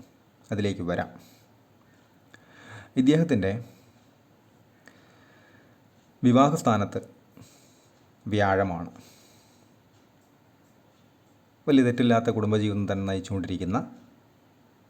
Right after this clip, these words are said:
ഒരു വ്യക്തി കൂടിയാണ് ഇദ്ദേഹം. അത്യാവശ്യം വിദ്യാഭ്യാസമൊക്കെയുള്ള,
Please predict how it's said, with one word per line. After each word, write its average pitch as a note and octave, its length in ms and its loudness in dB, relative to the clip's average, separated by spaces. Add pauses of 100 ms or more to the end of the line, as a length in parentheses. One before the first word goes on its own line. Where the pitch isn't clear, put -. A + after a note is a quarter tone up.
(1160)
ഒരു A2 120 0
വ്യക്തി G2+ 260 -2
കൂടിയാണ് F#2 380 -4
ഇദ്ദേഹം. F2 320 -4 (2500)
അത്യാവശ്യം G#2+ 440 -2
വിദ്യാഭ്യാസമൊക്കെയുള്ള, G2 920 -4